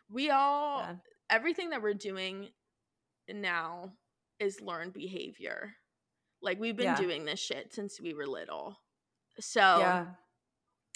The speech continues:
Speaker 1: it's real-, yeah, like I said, it's really hard to, um,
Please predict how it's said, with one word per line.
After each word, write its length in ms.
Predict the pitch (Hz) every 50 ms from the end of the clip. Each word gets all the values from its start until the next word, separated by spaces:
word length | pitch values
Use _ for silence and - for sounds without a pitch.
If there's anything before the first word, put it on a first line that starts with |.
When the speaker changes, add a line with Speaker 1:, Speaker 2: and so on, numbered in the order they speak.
| - - _ - - - _ _ _ _ _ _ -
Speaker 1:
it's 200 | 233 226 233 220
real-, 320 | 202 202 214 208 202 - -
yeah, 340 | - 233 277 349 381 311 202 -
like 220 | 208 220 226 240
I 80 | 254 254
said, 200 | 247 - 262 220
it's 160 | 208 202 -
really 440 | 202 190 190 196 202 202 208 226 240
hard 580 | 233 214 208 185 180 175 175 196 208 226 226 285 277 - - 240 - - -
to, 540 | - 202 185 175 170 165 143 101 113 202 185 - _ _ _ _ _ _ _ _ _ _ _ _ _ _ _ -
um, 600 | 180 185 160 139 117 117 98 104 226 - 196